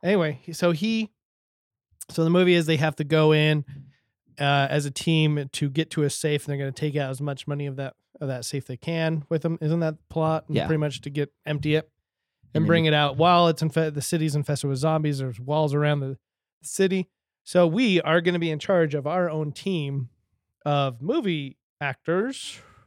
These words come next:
Speaker 1: not actors, sorry, characters, and to try and infiltrate the, the, uh, the city plus into the bank. So we gotta get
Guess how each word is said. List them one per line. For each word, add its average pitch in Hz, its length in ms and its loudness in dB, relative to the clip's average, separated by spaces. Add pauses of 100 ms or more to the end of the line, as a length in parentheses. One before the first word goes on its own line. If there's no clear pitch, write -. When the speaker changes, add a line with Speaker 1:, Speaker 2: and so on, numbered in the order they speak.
(220)
Speaker 1:
not 160 160 0
actors, 135 360 -6
sorry, 135 240 -4
characters, 156 600 -2 (920)
and 139 680 -2 (680)
to 151 120 -2
try 165 220 4
and 156 100 0
infiltrate 147 720 -2
the, 123 80 -14 (560)
the, 131 400 -8
uh, 120 200 -8 (1200)
the 135 220 -4
city 147 420 -2
plus 127 400 -8
into 131 520 -6
the 120 80 -12
bank. 127 560 -12 (240)
So - 160 -10
we 135 120 -6
gotta 208 240 -4
get 160 200 -6